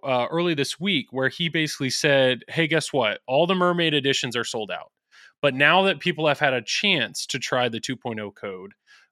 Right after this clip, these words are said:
Marty's code, they've gotten a lot of feedback of people, uh, being upset that they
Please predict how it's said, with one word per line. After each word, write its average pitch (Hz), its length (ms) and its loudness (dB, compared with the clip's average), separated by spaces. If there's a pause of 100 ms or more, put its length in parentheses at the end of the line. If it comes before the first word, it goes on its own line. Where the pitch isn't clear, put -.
(240)
Marty's 135 480 2
code, 104 460 -4 (1120)
they've 160 240 2
gotten 185 180 4
a 170 40 6
lot 175 160 8
of 160 60 0
feedback 151 520 2
of 147 100 -4
people, 156 320 0
uh, 139 100 6
being 147 240 2
upset 151 400 4 (100)
that 127 260 -2
they 131 220 -6